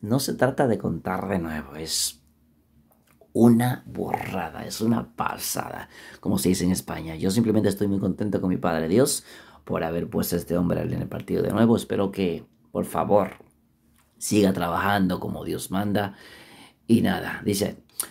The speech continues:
termina aquí las, la narración de últimas horas de las elecciones presidenciales. El Salvador con veintidós coma cinco de, de, de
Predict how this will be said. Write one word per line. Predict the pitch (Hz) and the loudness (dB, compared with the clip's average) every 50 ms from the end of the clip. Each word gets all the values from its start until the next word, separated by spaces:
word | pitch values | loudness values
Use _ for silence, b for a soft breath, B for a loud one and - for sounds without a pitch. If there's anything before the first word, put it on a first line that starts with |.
| B B _ | B B _
termina | - 135 135 143 165 196 214 | 4 6 6 6 6 6 4
aquí | 185 - - 147 160 180 170 | 4 2 4 4 4 6 6
las, | 165 151 143 127 127 - | 6 4 4 2 -2 -4
la | - 87 113 110 104 101 101 98 98 95 85 | 0 2 2 2 2 2 -2 -4 -6 -4 -2
narración | 87 98 101 98 101 98 98 - 117 117 127 117 | 0 0 0 0 0 -2 0 2 2 4 4 6
de | 120 110 | 6 6
últimas | 113 120 117 117 131 120 113 101 - | 6 6 4 2 2 2 0 2 2
horas | 110 113 117 113 | 2 2 2 2
de | 113 | 2
las | 98 98 98 98 | 2 0 -2 -4
elecciones | - 90 - - 92 95 104 107 98 | -6 -6 -6 -6 -4 -4 -4 -4 -6
presidenciales. | - 95 85 92 90 87 - - 80 78 80 - - - | -8 -6 -4 -2 -4 -4 -4 -6 -8 -8 -10 -12 -4 4
El | 143 156 151 147 139 | 8 10 10 10 8
Salvador | 135 - 185 196 196 160 143 139 143 143 143 - - | 6 2 4 4 4 4 4 4 4 2 0 -2 -2
con | - 131 110 | -2 -2 -2
veintidós | 104 104 101 98 98 - 110 107 113 117 117 | -2 -2 -4 -4 -4 -2 0 0 0 0 0
coma | - 135 123 123 110 | -2 -2 0 0 0
cinco | - - 120 120 120 113 123 117 | 0 2 2 2 2 2 2 2
de, | 104 95 95 - - | 2 0 -4 -8 -10
de, | - | -10
de | - - - - 85 - - - - | -8 -6 -2 -2 -2 -2 -2 -6 -10